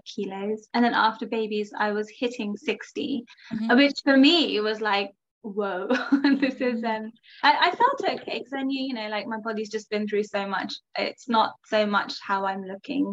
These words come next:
Speaker 1: Um, I know that I can sort it out in the future, but because of the timing of your, like, posts and everything, I was like, "Oh, well, why not now?"
Speaker 2: Yeah.
Speaker 1: Um, so the aim, I think, was to get it down. Um,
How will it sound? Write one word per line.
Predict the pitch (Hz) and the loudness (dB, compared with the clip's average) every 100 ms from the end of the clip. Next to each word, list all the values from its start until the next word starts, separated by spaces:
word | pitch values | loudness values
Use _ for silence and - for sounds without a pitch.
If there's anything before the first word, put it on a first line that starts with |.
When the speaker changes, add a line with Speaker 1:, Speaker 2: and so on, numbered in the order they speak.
| 190 | -4
Speaker 1:
Um, | - 196 196 196 208 - _ - | 0 2 0 -4 -10 -18 _ 2
I | 254 | 4
know | 262 262 247 | 4 4 4
that | 226 - - | 2 0 -4
I | 226 | -6
can | - 233 214 | -2 -4 -2
sort | 208 208 - | -8 -8 -4
it | |
out | 208 - | -2 -2
in | |
the | 208 | -4
future, | 208 202 - - 208 | -4 -6 -6 -6 -6
but | 202 196 - _ - - _ | 0 0 0 _ -20 -20 _
because | 277 269 285 254 | -2 4 4 2
of | 214 | -2
the | 233 | -6
timing | - 240 233 220 220 214 | 0 2 2 -2 -4 -6
of | 208 | -4
your, | 214 208 208 202 | -2 0 0 0
like, | 202 196 _ - | -2 -4 _ -2
posts | 214 214 - | 0 0 -2
and | - | 0
everything, | 202 208 202 | 0 -2 -6
I | 196 | -4
was | 226 | -4
like, | 240 | 0
"Oh, | 269 | 2
well, | 233 226 _ _ | 0 -2 _ _
why | 233 240 | 4 4
not | 220 - | 2 -2
now?" | 180 196 202 _ _ - | -4 -4 -8 _ _ -16
Speaker 2:
Yeah. | 180 208 220 220 | -6 4 6 6
Speaker 1:
Um, | 220 220 233 _ - - _ - | 0 -6 -10 _ -20 -20 _ 2
so | 262 254 254 247 254 _ _ - | 4 6 4 2 -4 _ _ 0
the | 285 277 240 | 2 2 -4
aim, | - 320 330 311 | 2 4 4 2
I | 277 | 0
think, | 311 294 | 0 -4
was | 254 262 254 - | -2 -6 -8 -6
to | 262 247 240 233 233 - _ _ _ _ _ _ _ | -4 0 0 0 -2 -8 _ _ _ _ _ _ _
get | 240 233 | 0 0
it | - 208 | 0 -2
down. | 226 214 220 240 277 | -2 0 0 0 0
Um, | - 233 233 233 226 226 226 226 | 2 2 2 0 -4 -4 -6 -8